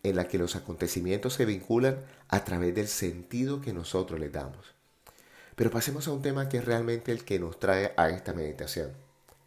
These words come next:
la sincronicidad espiritual. Y esta nos dice que todo aquello que nos sucede tiene un propósito específico y lleva un mensaje que debemos estar preparados para decodificar y comprender.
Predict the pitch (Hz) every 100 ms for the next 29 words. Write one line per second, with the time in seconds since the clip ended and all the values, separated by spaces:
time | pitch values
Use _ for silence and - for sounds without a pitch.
0 | _ - 85 85 - 85 80 80 78 76
1 | 78 80 117 - 104 - - 71 73 71
2 | 67 - _ - - - - _ 123 156
3 | - 160 131 117 101 85 85 - - _
4 | - 98 - 147 165 165 156 135 98 -
5 | 85 85 - 107 107 120 - - _ -
6 | 135 135 139 135 131 123 127 131 123 -
7 | - 107 - - - - - - - 104
8 | 98 107 120 120 120 120 - 110 92 76
9 | - 92 92 104 120 127 117 110 87 -
10 | - 110 - 104 113 143 156 - 107 85
11 | - - - - 92 87 87 80 - 78
12 | 120 135 - - _ - 98 95 78 78
13 | 73 76